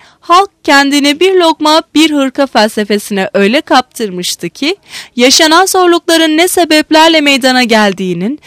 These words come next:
ve nasıl giderileceğinin farkında bile değildi. Zaman zaman Rumeli'de başlayan ve etkilerini Anadolu'ya aktaran hareketler olduğu duyuluyordu. Ülkenin her köşesinde hızlı bir iktisadi çöküş vardı.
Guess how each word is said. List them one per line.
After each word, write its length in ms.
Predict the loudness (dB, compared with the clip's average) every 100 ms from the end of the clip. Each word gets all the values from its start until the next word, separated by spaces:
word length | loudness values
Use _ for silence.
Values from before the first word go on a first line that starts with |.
| -20 _
ve 140 | 0 2
nasıl 360 | 2 0 0
giderileceğinin 920 | 2 2 2 2 2 2 2 2 -2
farkında 640 | 0 2 2 0 -4 -2 -2
bile 260 | -2 0
değildi. 500 | -2 -2 -4 -6 -12 -14 _ _ _ _ _ _ _ _ _ _ _ _ _ -20 -20 _
Zaman 400 | -2 2 4 2
zaman 400 | 2 2 2 2
Rumeli'de 560 | 2 0 0 -2 -2 -2
başlayan 600 | -2 -4 -4 -4 -4 -6 -12 -8 0
ve 60 |
etkilerini 680 | 2 2 0 0 2 2 2
Anadolu'ya 640 | 2 0 2 2 4 4
aktaran 460 | 2 0 0 2 2
hareketler 640 | 2 0 0 -2 2 2
olduğu 480 | 2 0 0 -2 0
duyuluyordu. 800 | 0 0 0 0 0 -4 -10 -14 _ _ _ -20 -4
Ülkenin 500 | 0 2 0 0 -2
her 240 | 0 0 2
köşesinde 680 | 0 0 -2 -2 -2 0
hızlı 400 | 2 0 0 2
bir 100 | 2
iktisadi 680 | 2 0 -2 2 2 4 2
çöküş 500 | 2 0 0 -2 -2
vardı. 380 | -4 -6 -10